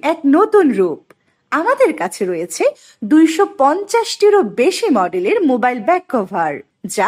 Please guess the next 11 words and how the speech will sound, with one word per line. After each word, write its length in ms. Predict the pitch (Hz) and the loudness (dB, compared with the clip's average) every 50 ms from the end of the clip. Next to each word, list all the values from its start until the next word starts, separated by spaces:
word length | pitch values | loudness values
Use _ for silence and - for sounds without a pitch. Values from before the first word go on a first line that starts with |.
| 415 508 440 | 0 -2 -6
আপনার 260 | 427 - 349 359 381 359 | -8 -6 -4 -4 -4 -4
ফোনকে 440 | - - 370 415 480 466 - 330 214 | -4 -6 -6 -6 -6 -4 -4 -4 -2
দেবে 280 | 185 180 165 - 220 453 466 - _ _ _ _ | -2 -4 -4 -2 -4 -4 -4 -6 _ _ _ _
সুরক্ষা 640 | - - - 247 214 185 180 175 175 - - - 466 539 - - | -18 -10 -2 -2 0 0 0 -2 -4 -6 -6 -6 -6 -6 -6 -8
এবং 280 | 311 330 262 359 359 349 349 - _ _ _ | -6 -4 -2 -2 -2 -2 -4 -8 _ _ _
স্টাইল। 560 | - - - - 466 453 427 311 214 165 151 120 - - _ _ _ _ - | -14 -12 -4 -2 0 0 0 -2 -2 -4 -10 -12 -14 -16 _ _ _ _ -10
আপনি 280 | 247 277 285 - 427 523 523 - - | -8 -8 -8 -4 -4 -4 -2 -2 -4
চাইলে 280 | 233 175 175 180 214 440 440 - _ _ _ - | -4 -2 -2 -2 -2 -2 -2 -6 _ _ _ -2
নিজের 400 | 240 247 247 247 - - 392 440 440 440 | 0 0 0 0 0 2 0 0 2 0
বা 80 | 466 453 453 - | -2 -4 -2 0
প্রিয়জনের 640 | 349 359 403 453 415 - 370 311 220 196 202 403 | 2 4 4 4 4 2 2 0 0 0 -4 -4